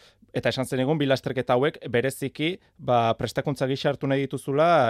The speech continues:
hilaren hogeita hamarrean Beasainen dagoen Euskadiko txapelketa horretarako, ez da? Gaur Iruñean Aitor Hernandezek irabazi egin du, Gorka Izagirreren aurretik, sei segundu besterik ez dizkio atera,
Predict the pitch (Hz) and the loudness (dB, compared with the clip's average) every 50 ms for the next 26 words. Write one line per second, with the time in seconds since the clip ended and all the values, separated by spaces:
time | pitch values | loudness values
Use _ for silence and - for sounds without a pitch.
0 | - - 135 127 135 139 135 135 135 131 123 135 139 135 - 143 135 139 135 135 | 0 -2 -2 0 2 2 2 2 2 0 0 -2 -2 -2 -2 0 0 2 2 2
1 | 147 156 147 139 135 - 147 135 139 139 139 139 139 135 135 131 123 127 131 123 | 2 2 2 2 0 0 -2 -4 -2 0 0 0 -2 -2 -2 -2 0 2 2 2
2 | 135 147 156 160 147 127 120 117 - - 151 143 135 - 120 - 123 113 120 113 | 2 2 4 2 2 2 0 -2 0 -2 -2 -2 -2 -2 -4 -4 -4 -4 -4 -4
3 | 117 - 123 117 117 117 123 113 120 127 165 156 - - 170 139 135 139 127 127 | -2 0 0 0 0 0 -2 -2 -2 0 -2 0 0 0 4 4 4 4 4 4
4 | 127 139 143 139 139 135 127 117 - - - - _ - 123 123 - 147 139 139 | 2 2 2 2 2 2 0 0 -4 -10 -20 -16 _ -2 -2 0 2 2 2 2
5 | 139 131 135 131 143 143 139 135 131 - 139 123 139 131 139 139 139 135 - - | 4 2 2 0 0 -2 -2 -2 -4 -4 -6 -6 0 2 2 2 2 2 0 -4
6 | 135 135 131 139 147 160 196 202 151 156 143 - - 143 135 135 135 127 - 151 | -4 -4 -2 -2 0 0 0 2 2 0 0 0 2 2 2 2 2 0 0 0
7 | 143 131 135 139 135 127 135 135 131 135 135 135 135 135 131 127 131 139 135 135 | 0 2 0 0 0 2 0 0 2 2 2 2 2 2 2 2 0 0 0 -2
8 | 127 - 170 - - 147 135 - 135 139 143 139 139 143 - - 143 139 135 143 | -4 -4 -6 -4 -4 -4 -4 -2 -2 -2 0 0 0 -2 -2 -2 -4 -2 -2 -4
9 | 131 - 147 135 - 147 147 147 143 - 156 147 170 | -4 -4 -8 -8 -6 -2 0 0 0 0 2 2 2